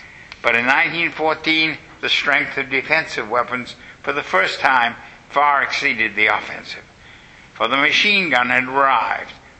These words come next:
while the tank tarried. The machine gun ruled any fixed battlefield. There was no answer to it,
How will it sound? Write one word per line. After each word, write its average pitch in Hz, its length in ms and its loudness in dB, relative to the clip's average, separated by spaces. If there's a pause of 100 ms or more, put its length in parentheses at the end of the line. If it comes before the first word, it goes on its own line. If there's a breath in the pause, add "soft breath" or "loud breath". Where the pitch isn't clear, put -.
(140)
while 117 240 2
the 117 80 0
tank 113 540 -2 (100)
tarried. - 600 -2 (680 loud breath)
The 113 80 -12
machine 160 460 0
gun 156 340 0
ruled 156 400 2
any 143 260 0
fixed - 420 -6
battlefield. 107 680 -2 (540 loud breath)
There 101 120 -2
was 101 200 -6
no 123 240 2
answer 139 320 -2
to 143 240 0
it, 151 200 -2